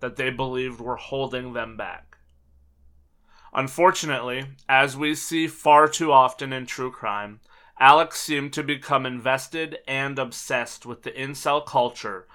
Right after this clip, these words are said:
and it really became a part of him and festered. In early April of two thousand eighteen, Alec would call a company called Ryder, who specialized in truck rentals.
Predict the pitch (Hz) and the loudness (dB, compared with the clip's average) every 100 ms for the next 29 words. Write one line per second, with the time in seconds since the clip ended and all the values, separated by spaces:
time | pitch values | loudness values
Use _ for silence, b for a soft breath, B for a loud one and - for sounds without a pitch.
0 | b b - 135 135 123 120 135 135 139 | b b -4 -2 -2 -4 -4 -2 0 -2
1 | 135 135 - 127 120 120 - 123 120 117 | -4 -8 -6 -4 -4 -8 -2 0 0 -4
2 | 107 98 95 95 _ 107 110 110 - 104 | -12 -16 -16 _ _ -12 -12 -12 -10 -10
3 | - - 90 - _ _ _ _ b b | -10 -16 -18 -18 _ _ _ _ b b
4 | b b b b 139 147 156 165 170 165 | b b b b -6 0 4 6 6 6
5 | 160 160 160 151 147 139 160 147 147 143 | 4 4 0 2 0 -2 -4 0 2 2
6 | 139 147 143 147 - 127 117 120 113 _ | 0 -6 -6 -8 -8 -6 -6 -10 -18 _
7 | 127 135 147 156 156 135 - 135 139 - | 2 4 2 -4 -8 -4 -2 0 0 -2
8 | 139 123 127 131 127 131 120 113 120 131 | -2 -2 -4 -8 -4 0 0 0 2 2
9 | 127 104 101 104 117 113 - 131 147 139 | 2 -4 -12 -12 -14 -10 -4 -4 -2 -2
10 | 131 131 113 123 117 - 113 - 107 101 | 0 -2 -8 -12 -10 -6 -6 -6 -10 -10
11 | 101 - - - | -14 -16 -18 -20